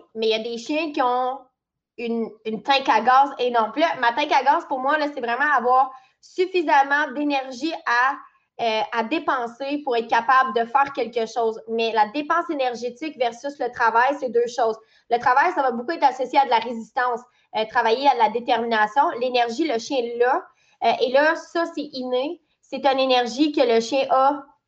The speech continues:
d'emblée. Là, t'as des chiens qui ont des tanks à gaz plus grandes que d'autres, là. Et là, t'as, j'imagine dans le border collie, t'as des border collie qui ont des plus grosses tanks à gaz que d'autres aussi. Euh, j'imagine que ça doit être des spectres,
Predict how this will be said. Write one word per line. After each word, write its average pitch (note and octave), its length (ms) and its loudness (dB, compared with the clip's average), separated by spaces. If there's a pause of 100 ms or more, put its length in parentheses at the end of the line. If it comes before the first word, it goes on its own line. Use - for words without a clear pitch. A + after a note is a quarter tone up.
d'emblée. A3+ 640 2
Là, B3+ 140 -2
t'as D4+ 100 2
des B3+ 140 -2
chiens - 160 -2
qui D4+ 80 0
ont A#3 80 2
des A3+ 120 -6
tanks D#4 220 0
à C#4+ 100 6
gaz C#4 300 4
plus C#4 120 -8
grandes C#4 300 0
que B3+ 160 0
d'autres, G3+ 320 -4
là. F3+ 120 -8
Et - 580 -4
là, C4+ 60 4 (160)
t'as, B3+ 180 -2
j'imagine C4+ 380 -2
dans E4 100 6
le D#4 80 0
border C#4+ 320 6
collie, D4 320 -6
t'as C4+ 100 -6
des A#3+ 200 -6
border A#3+ 300 0 (100)
collie C#4 200 -10
qui D4 60 -12
ont B3+ 80 -6
des A#3 120 -4
plus D4+ 200 -8
grosses C#4+ 240 0
tanks C#4+ 220 -6
à A#3+ 100 2
gaz A#3+ 260 -2
que A#3+ 120 -2
d'autres A#3 260 -2
aussi. C#4+ 420 -12 (380)
Euh, A3 80 -2
j'imagine A#3 280 -2
que D4 80 -4
ça C4 40 0
doit B3+ 80 2
être A3+ 80 2
des A#3 140 -6
spectres, D4+ 400 -6